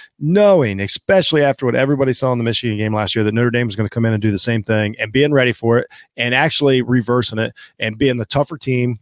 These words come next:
and, and fighting it out. It was awesome. So, you know, that was one of the things. Another thing, we're talking about the Jackson Smith and Jigba injury. Nothing's gonna, nothing's come out about it yet. Hopefully it's a minor injury that,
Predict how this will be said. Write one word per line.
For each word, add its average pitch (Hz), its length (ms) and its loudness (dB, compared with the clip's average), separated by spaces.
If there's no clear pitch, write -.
and, 110 280 -4
and 104 200 -6
fighting 104 240 -4
it 92 60 -10
out. 92 220 -6
It 123 60 2
was 113 140 0
awesome. 101 380 -2
So, 110 400 0
you 110 80 2
know, 120 80 0
that 135 160 2
was 117 120 0
one 120 120 0
of 113 80 -2
the 113 100 -2
things. 113 260 -4
Another 151 280 2
thing, 139 160 0
we're 147 80 2
talking 160 160 2
about 147 220 -2
the 127 140 2
Jackson 120 280 -2
Smith - 340 -4
and 117 140 -10
Jigba 113 260 -2
injury. 110 400 -2
Nothing's 147 380 2
gonna, 143 160 0
nothing's 139 320 -2
come 127 120 -8
out 120 160 0
about 117 200 0
it 117 60 0
yet. 113 200 0
Hopefully 131 520 0
it's 117 140 -2
a 117 40 0
minor 117 280 0
injury 110 240 0
that, 107 220 -2